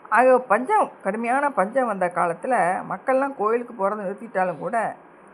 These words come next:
அவங்கவங்க உணவு எங்க கிடைக்குதோ அங்க போயிடுறாங்க. இவர் அந்த வறுமையிலையும் தான் செய்யக்கூடிய அந்த சிவத்தொண்டை விடாம செஞ்சுக்கிட்டு வர்றாரு. அந்த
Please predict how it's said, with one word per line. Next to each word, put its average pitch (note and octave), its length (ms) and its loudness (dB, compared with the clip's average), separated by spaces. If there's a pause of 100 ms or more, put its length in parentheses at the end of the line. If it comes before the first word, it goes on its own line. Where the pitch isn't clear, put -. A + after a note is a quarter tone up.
அவங்கவங்க B3+ 460 4 (540)
உணவு A3+ 420 -2
எங்க G3+ 160 -10
கிடைக்குதோ F#3+ 320 -8
அங்க F#3 540 -2 (360)
போயிடுறாங்க. G#3 500 -2 (640)
இவர் D4 280 -2
அந்த A3 640 2
வறுமையிலையும் C#4+ 720 -2 (260)
தான் G3+ 200 -4
செய்யக்கூடிய A#3 640 -8
அந்த G#3 160 -10
சிவத்தொண்டை A#3+ 640 -6
விடாம A3+ 600 -4 (1900)
செஞ்சுக்கிட்டு A3+ 320 -2
வர்றாரு. F#3 420 6 (1800)
அந்த F#3+ 600 4